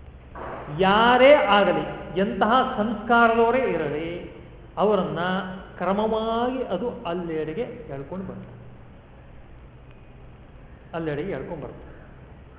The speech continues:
ನಿಧಾನಕ್ಕೆ ಆ ಕನ್ವರ್ಷನ್ ಉಂಟಾಗುತ್ತೆ ಅವರಲ್ಲಿ. ಆದ್ರಿಂದ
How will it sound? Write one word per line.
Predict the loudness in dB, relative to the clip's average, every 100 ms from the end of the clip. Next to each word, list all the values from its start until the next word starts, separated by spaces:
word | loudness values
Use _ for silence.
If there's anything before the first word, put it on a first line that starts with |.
| -20 -18
ನಿಧಾನಕ್ಕೆ | -4 0 0 0 0 -2 -2 -2
ಆ | -2 -2
ಕನ್ವರ್ಷನ್ | -2 -2 -4 -4 -6
ಉಂಟಾಗುತ್ತೆ | -4 -4 -4 -12 -10
ಅವರಲ್ಲಿ. | -8 -8 -12 -16 -18 -20 -20 -20 -18 -18 -16 0
ಆದ್ರಿಂದ | 2 4 2 0